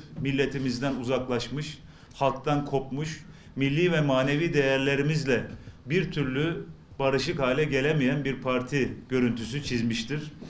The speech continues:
C H P'nin "Bu meclis Gazi Meclis değildir." diyen bir anlayış tarafından yönetilmesini son derece üzücü buluyoruz ve bu durumu aziz milletimizin vicdanına havale ediyoruz.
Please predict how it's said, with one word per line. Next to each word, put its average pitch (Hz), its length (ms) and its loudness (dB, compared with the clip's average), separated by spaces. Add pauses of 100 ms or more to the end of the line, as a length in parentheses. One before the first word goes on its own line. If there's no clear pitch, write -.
(220)
C 147 240 6
H 151 120 6
P'nin 147 500 2
"Bu 180 120 2
meclis 135 460 2
Gazi 143 380 4
Meclis 139 460 -2
değildir." 139 540 2
diyen 127 360 2 (380)
bir 135 220 2
anlayış 143 340 2
tarafından 123 640 2
yönetilmesini 123 800 0 (460)
son 156 320 2
derece 131 460 4
üzücü 131 400 -2
buluyoruz 147 560 2 (320)
ve 143 160 2
bu 170 140 0
durumu 147 520 2
aziz 135 300 2
milletimizin 127 760 2
vicdanına 123 480 2
havale 117 380 4
ediyoruz. 101 560 -4